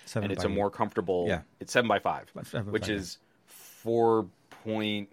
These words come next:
Speaker 2: uh, how to do math in my head, it's like four point three by three or four point two by three, something like that.
Speaker 1: Yeah,
Speaker 2: But
Speaker 1: no,
Speaker 2: it's
Speaker 1: it,
Speaker 2: closer
Speaker 1: it,
Speaker 2: to four-by-three.
Speaker 1: you, you could see the
Speaker 2: So
Speaker 1: aspiration where they got it from, but yeah, no, I'm with you.
Speaker 2: Sure.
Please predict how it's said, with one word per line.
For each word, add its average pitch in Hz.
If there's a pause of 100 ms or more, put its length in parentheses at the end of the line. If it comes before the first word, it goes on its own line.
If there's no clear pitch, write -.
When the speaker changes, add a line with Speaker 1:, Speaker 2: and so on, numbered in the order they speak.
(160)
Speaker 2:
uh, 92
how 95
to 95
do 90
math 87
in 92
my 85
head, 85
it's 85
like 90
four 107
point 101
three 104
by 156
three 202
or 98
four 101
point 95 (160)
two 131
by 156
three, 156
something 160
like 90
that. 67 (160)
Speaker 1:
Yeah, 190
Speaker 2:
But 117
Speaker 1:
no, 131
Speaker 2:
it's 127
Speaker 1:
it, 151
Speaker 2:
closer 165
Speaker 1:
it, -
Speaker 2:
to 123
four-by-three. 92
Speaker 1:
you, 165
you 170
could 165
see 196
the 139
Speaker 2:
So 117
Speaker 1:
aspiration 107
where 98
they 92
got 87
it -
from, 87
but -
yeah, 98 (100)
no, 117
I'm 120
with 101
you. -
Speaker 2:
Sure. -